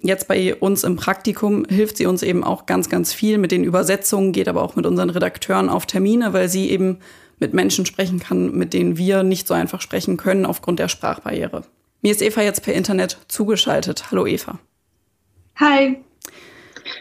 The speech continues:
Speaker 1: Wie geht es dir denn aktuell, ähm, mit der Lage bei dir zu Hause in der Ukraine?
Speaker 2: Ja, das ist, äh, leider nicht so einfach, wenn dein Leben sich auf einmal so stark verändert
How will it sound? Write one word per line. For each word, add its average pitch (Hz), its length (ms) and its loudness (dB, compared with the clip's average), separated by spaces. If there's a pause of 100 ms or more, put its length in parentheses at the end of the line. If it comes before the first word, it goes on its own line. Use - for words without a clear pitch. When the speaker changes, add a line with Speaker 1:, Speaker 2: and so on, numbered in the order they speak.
(840)
Speaker 1:
Wie 220 300 2
geht 208 260 2
es 180 120 -2
dir 180 140 2
denn - 160 2
aktuell, 175 840 0
ähm, 170 420 0 (340)
mit 170 160 0
der 180 100 0
Lage 180 300 -2
bei 175 140 -2
dir 170 280 -2
zu 180 200 -4
Hause 180 200 -2
in 180 80 0
der 175 100 0
Ukraine? - 440 -4 (1500)
Speaker 2:
Ja, 220 220 2
das 202 220 -2
ist, - 200 -10
äh, 220 460 0
leider 220 240 2
nicht 240 180 2
so 214 120 4
einfach, 208 500 0
wenn 190 220 4
dein 196 200 6
Leben 208 360 4
sich 202 240 2
auf 196 160 2
einmal 202 580 2
so 202 200 2
stark 202 360 2
verändert 220 680 2